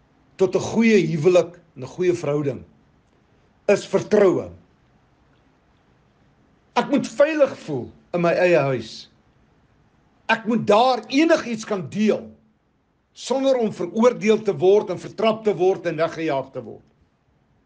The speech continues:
Daar kom 'n plek in 'n mens se lewe, in 'n tyd waar jy wil net sit en veilig wees.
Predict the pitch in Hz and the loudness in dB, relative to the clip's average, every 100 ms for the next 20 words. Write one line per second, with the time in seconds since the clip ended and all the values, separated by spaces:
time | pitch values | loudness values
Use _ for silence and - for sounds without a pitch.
0 | _ _ _ _ _ _ _ 190 - - | _ _ _ _ _ _ _ -2 -2 0
1 | 349 349 - 294 285 - 254 220 196 240 | 2 2 -2 -2 -2 0 -2 0 -2 -2
2 | 226 214 208 220 208 185 247 240 196 190 | -2 -2 2 0 0 0 0 2 2 2
3 | 196 190 190 165 - _ - 214 262 - | 2 4 2 0 -12 _ -4 -4 -4 -4
4 | 254 214 175 - - 240 202 117 117 - | -4 -4 -6 -10 -6 -2 -2 -4 -10 -14
5 | - | -16